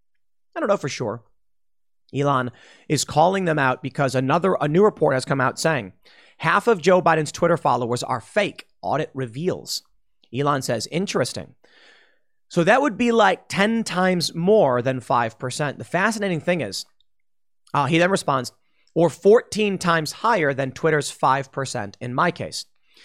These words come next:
'Cause I think this report actually, I think we can pull it up, goes on to say that Elon Musk has more fake followers. But let, let me make sure I have the number right.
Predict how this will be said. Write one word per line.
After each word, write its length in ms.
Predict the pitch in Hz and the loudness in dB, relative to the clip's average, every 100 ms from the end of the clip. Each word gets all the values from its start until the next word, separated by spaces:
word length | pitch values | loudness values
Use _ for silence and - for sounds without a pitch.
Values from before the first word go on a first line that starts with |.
| - - | -20 -2
'Cause 120 | 151 | 0
I 100 | 170 | 0
think 340 | - 220 208 | 2 0 2
this 200 | 190 - | 0 2
report 400 | 165 - 170 156 | -2 0 2 2
actually, 520 | 139 139 - 131 131 | 0 -4 -4 -4 -2
I 40 | 117 | -4
think 160 | - | -4
we 80 | 139 | -6
can 120 | 123 | -6
pull 180 | - 127 | -2 0
it 60 | 117 | 2
up, 300 | 113 - _ _ _ _ _ _ _ _ - | 0 -4 _ _ _ _ _ _ _ _ -4
goes 120 | 151 | -2
on 80 | 156 | 0
to 40 | |
say 140 | 156 | 0
that 180 | 147 147 | 0 -2
Elon 380 | 165 175 156 143 | -2 2 2 2
Musk 380 | 147 139 - - _ _ _ | 0 0 -4 -12 _ _ _
has 680 | 135 139 131 123 113 - - 127 110 - | 0 2 2 0 -4 -6 -10 -14 -16 -6
more 540 | 131 131 156 220 160 | -2 4 6 6 4
fake 280 | - 135 110 | 0 -6 -4
followers. 640 | - 104 90 76 52 - - | -4 -2 -2 -10 -14 -14 -2
But 160 | 123 | -2
let, 300 | 127 123 156 | 0 -2 -2
let 120 | 156 165 | -2 -2
me 60 | |
make 160 | 156 135 | -2 -2
sure 120 | 139 | 0
I 40 | |
have 100 | 127 | 0
the 60 | 120 | -2
number 160 | 110 104 | -4 -2
right. 180 | 104 | -4